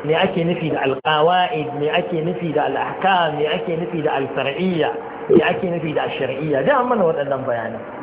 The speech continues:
So da ka Allah ya ƙara mana fahimta. Allah ya sa mu zama malamai. Allah subhanahu wa ta'ala ya sa mu zama malamai na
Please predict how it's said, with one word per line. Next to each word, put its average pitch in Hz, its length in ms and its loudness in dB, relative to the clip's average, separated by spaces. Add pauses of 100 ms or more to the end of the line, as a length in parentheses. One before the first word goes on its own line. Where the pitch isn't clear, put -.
(1080)
So 143 100 -2
da 139 120 2
ka 143 140 -2
Allah 151 240 2
ya 120 60 -2
ƙara 143 320 2
mana 123 180 -2
fahimta. 120 480 -6 (540)
Allah 139 240 0
ya 123 100 -4
sa 175 120 2
mu 135 120 -4
zama 135 220 0
malamai. 113 440 0 (640)
Allah 135 320 -2
subhanahu 135 480 -4
wa 135 140 -4
ta'ala 143 260 -2
ya 113 100 -6
sa 160 120 2
mu 139 120 -4
zama 143 200 -2
malamai 123 420 -2
na 143 80 0